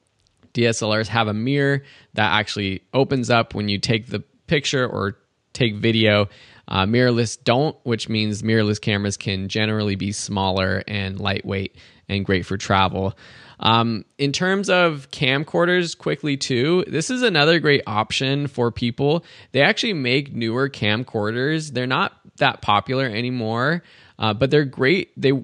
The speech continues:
might be great for online course creators because you can shoot continuously. A lot of D S L R cameras, they might have, like, a fifteen minute limit or a thirty minute limit, so you can't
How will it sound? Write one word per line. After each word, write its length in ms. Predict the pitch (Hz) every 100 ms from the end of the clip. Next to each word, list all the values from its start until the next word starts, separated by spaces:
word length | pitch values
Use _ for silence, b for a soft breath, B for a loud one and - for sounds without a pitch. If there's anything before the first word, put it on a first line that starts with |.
| -
might 320 | - 123 175
be 80 | 196
great 260 | 131 123 135
for 140 | 127 90
online 320 | 104 123 113
course 300 | 104 113 120
creators 480 | - 139 131 127 120
because 440 | 113 110 - 113 110
you 80 | 110
can 160 | 113
shoot 360 | 107 - 151 -
continuously. 960 | 147 127 135 131 123 - 120 120 117 - B B -
A 60 |
lot 180 | 117 123
of 120 | 123
D 120 | 120
S 140 | 120 120
L 80 | 110
R 140 | 110
cameras, 420 | 113 110 113 113
they 120 | 107
might 180 | 104 101
have, 120 | 107
like, 140 | 101 95
a 60 |
fifteen 540 | - 117 - 131 113 110
minute 260 | 107 98
limit 400 | 120 156 156 156
or 100 | -
a 60 | 98
thirty 340 | - 117 120
minute 260 | 113 107 95
limit, 360 | 107 117 139 -
so 100 | 104
you 140 | 98
can't 340 | - 117 110